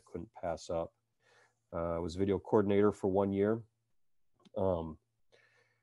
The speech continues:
and, uh, and I've been with the Bulls for five years. It's, it's been an amazing, just I look back at, at the five years I had with the Bulls, um, the amount of players that I,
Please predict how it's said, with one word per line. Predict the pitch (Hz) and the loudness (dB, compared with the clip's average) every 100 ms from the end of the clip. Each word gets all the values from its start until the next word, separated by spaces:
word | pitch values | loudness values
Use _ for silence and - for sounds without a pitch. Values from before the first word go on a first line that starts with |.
| _ _ _ - _ | _ _ _ -20 _
and, | - 95 92 90 | -6 -2 0 2
uh, | 90 87 87 87 90 90 | 2 2 2 0 0 -2
and | 85 | -4
I've | 85 82 | -2 2
been | 101 | 4
with | 101 | 4
the | 95 | 2
Bulls | 82 98 - | 2 0 0
for | 98 | -8
five | - 101 98 95 | -2 0 2 2
years. | 92 98 95 85 | 2 4 4 0
It's, | 82 - | -8 -10
it's | - 90 | -12 -8
been | - 92 | -4 -2
an | 90 85 | -2 -4
amazing, | 85 85 85 90 92 90 85 | -4 -6 -4 -2 -2 -2 -4
just | 82 87 - | -6 -6 -4
I | |
look | 87 90 - | -2 -2 -2
back | 92 92 90 | 0 0 0
at, | 87 - | -6 -6
at | 85 - | -8 -8
the | |
five | 87 90 85 | -4 -2 0
years | 87 82 | -2 -2
I | 82 | -2
had | 92 95 | 0 0
with | 95 82 | 0 -4
the | |
Bulls, | 82 87 85 85 - - - | -6 -4 -2 -4 -8 -14 -8
um, | 90 82 78 78 _ _ _ _ _ _ _ _ | -4 -4 -6 -12 _ _ _ _ _ _ _ _
the | 92 | -4
amount | 90 90 | 0 0
of | 87 | -2
players | - 107 101 98 | -2 4 6 6
that | 90 85 | 2 0
I, | 82 | -2